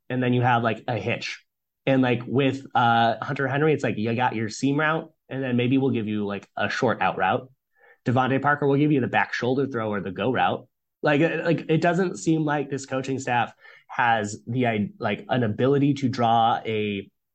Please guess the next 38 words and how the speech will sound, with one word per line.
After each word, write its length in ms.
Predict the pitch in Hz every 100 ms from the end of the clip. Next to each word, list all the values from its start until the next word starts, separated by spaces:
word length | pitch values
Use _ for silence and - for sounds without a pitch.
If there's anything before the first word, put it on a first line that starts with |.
| _ _ _ 104
dynamic 680 | 107 - 104 101 92 104 135 -
offense. 680 | 156 156 175 180 185 - -
And, 200 | 139 127
like, 180 | 120 120
to 140 | 175
what 120 | 165
you 80 | 156
said 160 | - 127
at 80 |
the 60 | 110
very 320 | 104 123 131
beginning 380 | 127 110 120 107
of 100 | 104
this 160 | 101 -
podcast, 560 | 107 110 104 92 82 - - - -
uh, 340 | 117 113 - - _ -
it 180 | 156 -
seems 320 | - 143 139
like 140 | 143
they're 100 | 139
just 260 | 127 131 -
throwing 360 | 110 117 117
darts 340 | 104 95 - -
at 80 | -
the 80 |
board 260 | 98 95 90
here 320 | 85 78 76 _ -
and 120 | 104
being 160 | 104 104
like, 180 | 98 -
"All 100 | 160
right, 240 | 123 104
uh, 580 | 110 120 123 123 123 123 123 123
yeah, 340 | 117 120 107
here's 180 | 95 104
a 60 | 110
run 160 | 107
play. 180 | 104 92